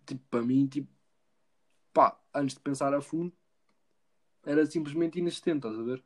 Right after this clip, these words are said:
Se bem que uma vez, quando eu era puto, perguntei à minha avó o que é que acontecia depois da morte.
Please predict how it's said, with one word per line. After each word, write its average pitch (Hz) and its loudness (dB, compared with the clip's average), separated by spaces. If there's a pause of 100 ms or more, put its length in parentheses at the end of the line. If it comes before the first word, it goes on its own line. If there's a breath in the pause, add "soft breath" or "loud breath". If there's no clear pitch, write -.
(1000)
Se - -4
bem 240 10
que 208 2
uma 208 10
vez, 151 8
quando 202 4
eu 196 8
era 160 4
puto, 131 -4
perguntei 160 0
à 165 6
minha 160 0
avó 151 0
o 151 -2
que 156 -2
é 151 -4
que - -20
acontecia 147 -6
depois 135 -4
da 143 -6
morte. 139 -12